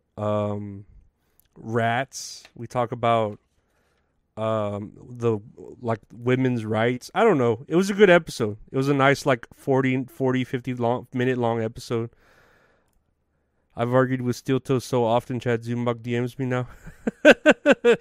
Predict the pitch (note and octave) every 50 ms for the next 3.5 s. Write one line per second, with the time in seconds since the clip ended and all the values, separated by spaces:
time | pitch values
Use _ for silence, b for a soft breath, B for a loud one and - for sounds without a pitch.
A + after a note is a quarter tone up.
0 | B B B B B2+ D#3+ F3 F#3 G#3+ A#3 C4 C#4 C4+ C4 G#3 F#3+ G3+ A3 G3+ E3+
1 | - _ _ D3+ F3 G3+ G3+ E3 D#3 C#3+ C#3+ D#3+ F#3 G3+ G3 C3 - - - E3+
2 | E3+ F3 D3 B2+ C3 D#3 E3+ F3+ F3 F3 F3 E3+ - - - A2+ A2 A2 A#2 C3
3 | D3 F3+ G#3+ A3 - - - - - -